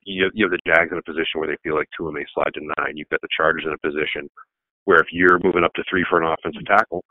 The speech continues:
they don't have to do anything because the Giants aren't taking him and the Lions wouldn't be taking him at five. So you've basically precluded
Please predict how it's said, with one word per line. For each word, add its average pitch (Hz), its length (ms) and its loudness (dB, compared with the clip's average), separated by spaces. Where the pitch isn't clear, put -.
they 104 140 6
don't 117 100 6
have 117 160 0
to - 60 -20
do 120 160 4
anything 80 280 -2
because 71 300 -8
the 73 180 -2
Giants 80 220 2
aren't 90 240 0
taking 92 240 2
him 107 100 2
and 76 140 -2
the 76 40 -2
Lions 78 360 2
wouldn't 80 180 -8
be 78 80 -6
taking 80 300 -2
him 80 100 -4
at 73 120 -8
five. 95 260 2
So 82 80 -6
you've 78 200 -8
basically 87 480 -2
precluded 82 500 -6